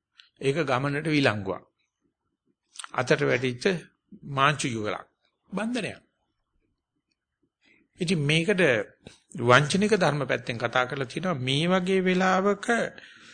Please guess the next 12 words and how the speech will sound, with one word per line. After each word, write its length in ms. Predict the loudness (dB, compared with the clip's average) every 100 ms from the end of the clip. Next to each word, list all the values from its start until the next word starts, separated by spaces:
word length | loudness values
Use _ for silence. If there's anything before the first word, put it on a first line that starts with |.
| -20 _ _
විචිකිච්ඡාව 1000 | -4 -4 0 0 2 0 2 0 2 2 0 0 -4 -18 -20 -14
ඥානයේ 680 | -8 0 2 4 2 2 2
වශයෙන් 360 | 0 0 -2 -2
පෙනී 280 | -2 -2 -4
හිටිනයි 400 | -6 -6 -8 -8
කියලා. 360 | -12 -12 -8
විචිකිච්ඡා 720 | -8 -8 -6 -8 -8 -4 -2 -2
මුඛ 280 | -4 -8 -14 -8
පඤ්ඤා 500 | -4 -2 0 0 0
මුඛේන 460 | -2 -4 -2 -2 -2
විචිකිච්ඡා 640 | -4 -4 -2 -4 -2 -2 0
වංචේති. 520 | -4 -6 -8 -10